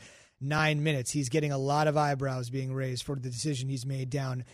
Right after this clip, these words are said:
in Norman. The decision to play the N F L season is one that did not come lightly. The N F L does have a chief medical officer, Jay, and Doctor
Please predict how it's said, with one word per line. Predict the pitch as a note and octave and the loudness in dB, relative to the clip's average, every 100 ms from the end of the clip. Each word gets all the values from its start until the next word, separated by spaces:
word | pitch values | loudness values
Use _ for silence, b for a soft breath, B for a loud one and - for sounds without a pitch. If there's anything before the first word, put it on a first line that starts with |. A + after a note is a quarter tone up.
| b b b | b b b
in | E3+ D#3+ D#3 | 0 2 4
Norman. | D#3+ D#3+ C#3 B2 | 4 4 2 0
The | D3+ | 0
decision | D#3+ - A#3+ B3 | 2 2 2 2
to | |
play | - G3 G3 | 0 2 2
the | F#3 F3 | 4 2
N | |
F | E3+ D3+ | 2 2
L | D#3+ D#3 | 2 2
season | - F#3+ F#3+ F3 A3+ | 0 0 2 2 0
is | F3+ F3+ D3+ | 2 2 2
one | D#3+ F#3+ | 2 2
that | F#3 C#3+ | 2 0
did | C#3+ | -4
not | D#3+ F3+ E3 | 0 0 0
come | F3 D#3+ | -2 0
lightly. | D3 E3+ F#3+ A#3+ | 0 0 0 -2
The | F#3 | 2
N | E3+ | 2
F | E3 | 2
L | E3 | 0
does | D3 E3 | 2 0
have | D3+ | 0
a | |
chief | C#3 F3+ C#3+ | -2 -2 0
medical | D#3 D3+ D3+ | -2 0 0
officer, | D3+ D3 C3+ D3+ | 0 -2 -6 -4
Jay, | B2+ D3+ | -2 0
and | D#3 | 2
Doctor | D3 C#3+ - C#3 | 0 -4 -4 -6